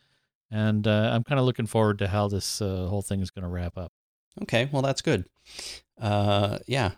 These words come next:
Speaker 2: we have, I think there's ten, right? So eight more episodes to, to go through, and, and we'll, uh, we'll chat about all of them.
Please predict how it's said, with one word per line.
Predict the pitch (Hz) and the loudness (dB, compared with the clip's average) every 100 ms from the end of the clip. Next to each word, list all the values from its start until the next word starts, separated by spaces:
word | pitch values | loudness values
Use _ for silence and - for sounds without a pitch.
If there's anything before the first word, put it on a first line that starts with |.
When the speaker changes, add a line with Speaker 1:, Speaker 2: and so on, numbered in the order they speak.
| _ | _
Speaker 2:
we | 247 117 113 107 104 104 - | -6 0 2 4 2 0 -2
have, | - 107 104 104 - - - _ _ _ | 0 2 4 2 0 -12 -20 _ _ _
I | - | -6
think | 123 156 | -4 -2
there's | - | -2
ten, | - 202 147 | 0 2 2
right? | 131 104 120 | 0 0 0
So | - | -2
eight | 78 117 - | 0 0 2
more | 113 104 | 2 4
episodes | 98 - 98 101 - | 2 0 2 0 0
to, | 95 90 | 0 0
to | - 98 | -2 -6
go | 92 92 | -2 0
through, | - 101 127 | 0 2 2
and, | 113 95 92 - | 2 2 0 -2
and | 90 95 | -2 0
we'll, | 92 98 98 98 | 0 2 2 4
uh, | 110 104 - - - - - _ | 4 2 -2 -12 -18 -16 -18 _
we'll | - 117 | -2 2
chat | 143 139 | 4 6
about | 143 139 | 6 6
all | 180 | 4
of | 92 | 2
them. | 80 | -2